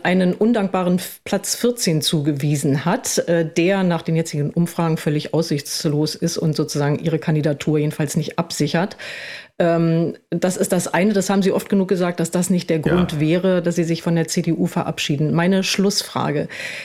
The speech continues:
Speaker 1: Ähm, jetzt steht der A-F-D-Bundesparteitag in Erfurt bevor. Eine Armada an Polizisten, äh, wird diesen
Speaker 2: Ja,
Speaker 1: Parteitag
Speaker 2: ja.
Speaker 1: vor Störern schützen müssen. Sie sind nicht A-F-D-Mitglied in der Partei, aber Sie haben einen Kontakt in der Fraktion. Äh,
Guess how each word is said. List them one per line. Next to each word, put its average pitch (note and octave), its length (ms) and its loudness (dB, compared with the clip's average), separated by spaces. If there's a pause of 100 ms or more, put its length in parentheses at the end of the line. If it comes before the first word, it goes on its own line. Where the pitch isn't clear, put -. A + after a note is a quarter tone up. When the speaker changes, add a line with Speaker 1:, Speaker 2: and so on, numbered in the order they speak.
(180)
Speaker 1:
Ähm, F3 300 4
jetzt F#3 220 2
steht A#3+ 200 0
der - 160 0
A-F-D-Bundesparteitag F#3+ 1160 0
in F3 120 2
Erfurt D#3+ 420 0
bevor. E3 540 0 (220)
Eine E3 160 0
Armada D#3+ 300 2
an E3 120 -2
Polizisten, E3+ 720 0 (440)
äh, E3 280 2
wird F3 540 0
diesen F3+ 160 4
Speaker 2:
Ja, F3+ 100 0
Speaker 1:
Parteitag E3+ 340 0
Speaker 2:
ja. C3+ 60 -4
Speaker 1:
vor E3 220 0
Störern E3+ 560 0 (340)
schützen - 380 0
müssen. D3+ 200 -2
Sie F3 140 2
sind G#3+ 220 2
nicht F#3+ 160 -2
A-F-D-Mitglied F3+ 1200 0
in D#3+ 80 -2
der D#3 80 -2
Partei, D#3+ 420 -2
aber F3+ 160 2
Sie F3 140 -2
haben E3+ 80 2
einen E3+ 100 0
Kontakt E3+ 420 -2
in E3+ 80 -2
der D#3+ 100 2
Fraktion. D3+ 680 0 (420)
Äh, E3+ 240 2